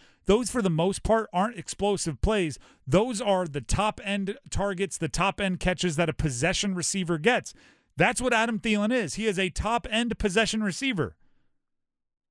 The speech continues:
The rest of the, the, the offense, uh, Sanders had a fourteen yard reception. Hurst had an eleven yard reception. Tremble had a fifteen yard reception. Those are the keep defenses honest plays, right? Those are,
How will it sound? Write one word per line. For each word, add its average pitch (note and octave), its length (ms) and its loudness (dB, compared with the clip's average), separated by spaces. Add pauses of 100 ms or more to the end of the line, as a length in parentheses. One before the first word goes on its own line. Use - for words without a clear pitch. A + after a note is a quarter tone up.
(1080)
The D#3+ 80 2
rest A3+ 420 0
of E3 200 0
the, E3 140 4
the, C#3 400 -2
the C3 180 -4
offense, B2+ 560 -2 (300)
uh, C#3 220 0
Sanders G3+ 460 2
had D#3+ 120 0
a C#3 40 -4
fourteen D3+ 460 -4
yard C3 300 -2
reception. A2+ 460 -6
Hurst A3 320 0
had F3+ 140 -2
an D#3 60 -4
eleven C#3 280 -4
yard B2 160 -2
reception. G#2+ 440 -8
Tremble G#3+ 340 0
had E3+ 80 -2
a C#3 60 -8
fifteen D3 340 -4
yard B2+ 180 0
reception. A2 480 -6 (340)
Those G3 340 0
are A#3 140 2
the G3+ 120 -4
keep G#3 260 -2
defenses F#3+ 460 -2
honest F3+ 300 0
plays, A2 260 -4 (1000)
right? C#3 240 2
Those G3 320 4
are, G3 320 2